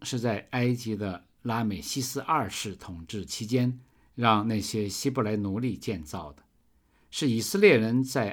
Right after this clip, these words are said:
埃及被奴役期间造的。当这个古城被发现以后，人们发现里面的房子是用太阳晒干的砖头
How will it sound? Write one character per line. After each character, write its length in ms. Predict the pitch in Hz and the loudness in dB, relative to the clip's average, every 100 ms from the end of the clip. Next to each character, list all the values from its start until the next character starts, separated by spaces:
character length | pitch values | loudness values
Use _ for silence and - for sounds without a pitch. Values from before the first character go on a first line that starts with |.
| - | -2
埃 180 | 135 131 | 2 2
及 320 | 127 98 101 | 0 -6 -6
被 300 | - 123 101 | 0 0 2
奴 320 | 98 101 139 | 0 0 0
役 160 | 220 135 | 0 -2
期 240 | - 98 | -4 -10
间 260 | - 92 87 | -10 -10 -8
造 300 | 101 78 - | -10 -10 -14
的。 60 | _ _ _ _ _ _ _ _ _ _ _ _ _ - | _ _ _ _ _ _ _ _ _ _ _ _ _ 2
当 160 | 135 | 4
这 80 | 135 | 6
个 120 | 131 | 4
古 140 | 117 107 | 2 0
城 280 | 110 110 120 | 0 0 2
被 160 | 117 | 2
发 200 | 95 123 | 2 0
现 260 | 123 123 92 | 2 2 0
以 60 | |
后， 320 | 80 - 143 - _ _ _ _ _ _ | -4 -4 -4 -6 _ _ _ _ _ _
人 100 | 135 | 2
们 100 | 175 | 4
发 160 | - 208 | 4 4
现 200 | 220 151 | 4 2
里 120 | 107 | 2
面 160 | 123 131 | 2 0
的 80 | |
房 340 | - 98 90 131 | 0 -2 0 0
子 300 | 156 101 - _ - | 0 -2 -6 _ -14
是 200 | - 123 | -2 2
用 320 | 117 98 95 - | 4 2 -2 -8
太 220 | - 165 | -2 0
阳 180 | 110 101 | 2 0
晒 260 | 101 - 104 | -2 -2 -2
干 180 | 117 110 | -2 -2
的 100 | 92 | -2
砖 320 | 117 120 143 | 0 0 0
头 240 | 107 92 | -4 -12